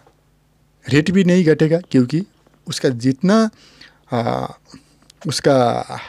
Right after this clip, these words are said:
हमको चाहिए तो उतना ही उत्पादन कर सकते हैं। कभी रेट भी नहीं बढ़ेगा उतना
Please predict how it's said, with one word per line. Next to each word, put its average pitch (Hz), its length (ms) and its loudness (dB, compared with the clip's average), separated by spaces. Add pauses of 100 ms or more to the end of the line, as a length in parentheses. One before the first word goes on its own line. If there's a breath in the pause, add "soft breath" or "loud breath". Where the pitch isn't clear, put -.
(120)
हमको 120 300 0
चाहिए 147 540 4 (1000 soft breath)
तो 131 100 0
उतना 135 240 0
ही 143 60 6
उत्पादन 147 360 2
कर 147 160 0
सकते - 320 -2
हैं। 156 280 -2 (280 soft breath)
कभी 123 240 2
रेट 147 220 4
भी 170 140 0
नहीं 165 200 2
बढ़ेगा 160 360 4
उतना 156 380 0